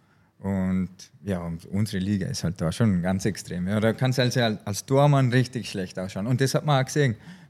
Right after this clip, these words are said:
Man hat schon den, einige N H L Torleute in der Liga gehabt.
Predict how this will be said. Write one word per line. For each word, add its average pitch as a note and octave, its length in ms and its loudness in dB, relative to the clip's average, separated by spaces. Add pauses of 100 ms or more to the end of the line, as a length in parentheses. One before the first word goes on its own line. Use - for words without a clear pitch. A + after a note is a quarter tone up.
Man A2 100 0
hat A2+ 240 0
schon A2+ 400 0
den, G#2+ 680 -2 (840)
einige G2+ 480 4
N G2 120 -2
H F#2 200 -4
L F#2+ 80 -4
Torleute F#2+ 480 -6
in G2 160 -6
der F2+ 100 -4
Liga F2+ 220 -6
gehabt. - 320 -12